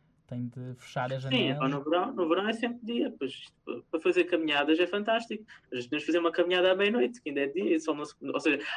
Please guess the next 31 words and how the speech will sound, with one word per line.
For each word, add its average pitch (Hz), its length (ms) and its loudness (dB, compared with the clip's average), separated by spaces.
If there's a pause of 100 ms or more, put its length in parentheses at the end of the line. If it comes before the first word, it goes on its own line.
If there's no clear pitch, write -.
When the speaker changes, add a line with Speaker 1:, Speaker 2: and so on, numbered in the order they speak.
Speaker 2:
porque - 180 -4
no 220 60 4
inverno 160 380 2
às 151 80 0
vezes 165 120 -2
há 180 40 0
aquela 170 200 2
preocupação, 160 420 0
"Ah, 120 260 -2
vai 143 160 -4
fi-, 156 180 -12 (180)
temos 170 180 -6
que - 140 -4
ir 170 320 4
cedo 233 420 0
porque 180 160 -6
depois 180 180 2
vai 180 80 2
ficar 185 280 -4
de 160 60 -6
noite 220 340 -4
e 139 60 -8
depois 151 160 -10
já 160 80 -4
não 156 100 -6
se - 100 -16
vê 156 140 2
no 143 120 -8
meio 143 140 -2
do 139 80 -4
mato." 120 240 -4